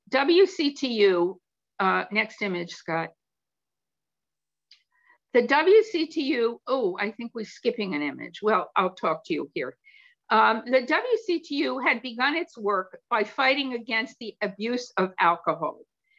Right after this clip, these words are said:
Uh, and, um, the argument here was that,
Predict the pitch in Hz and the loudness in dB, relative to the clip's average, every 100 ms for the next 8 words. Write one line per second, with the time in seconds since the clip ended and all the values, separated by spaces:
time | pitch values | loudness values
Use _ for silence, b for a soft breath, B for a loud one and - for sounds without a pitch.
0 | _ _ _ _ 202 202 208 208 - - | _ _ _ _ 2 4 4 2 -6 -2
1 | 226 220 226 226 - 220 214 214 214 214 | 2 2 0 -2 -6 0 2 2 0 -4
2 | _ _ _ - 254 - 339 392 392 254 | _ _ _ -4 0 0 -2 -6 -14 -14
3 | 254 220 214 220 196 - 190 185 | -6 -6 -4 -6 -8 -4 -2 -2